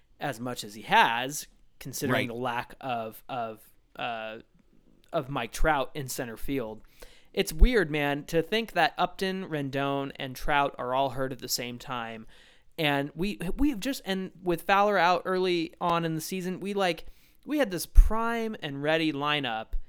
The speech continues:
Speaker 1: that looked really good. And in
Speaker 2: It
Speaker 1: that
Speaker 2: did.
Speaker 1: first week of baseball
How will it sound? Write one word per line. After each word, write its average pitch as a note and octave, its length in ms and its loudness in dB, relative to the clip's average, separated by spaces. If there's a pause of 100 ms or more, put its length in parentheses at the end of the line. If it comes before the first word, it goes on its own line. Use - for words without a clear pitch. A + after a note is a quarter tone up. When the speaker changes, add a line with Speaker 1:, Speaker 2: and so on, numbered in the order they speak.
(360)
Speaker 1:
that C#3+ 180 0
looked C#4 320 0
really G3 480 0
good. C#3+ 480 0 (120)
And D3 420 -2 (180)
in A3+ 120 0
Speaker 2:
It - 40 4
Speaker 1:
that B3+ 60 2
Speaker 2:
did. C#3 160 4
Speaker 1:
first A3 240 0
week A#3 220 -2
of F3 280 -4
baseball C#3 800 0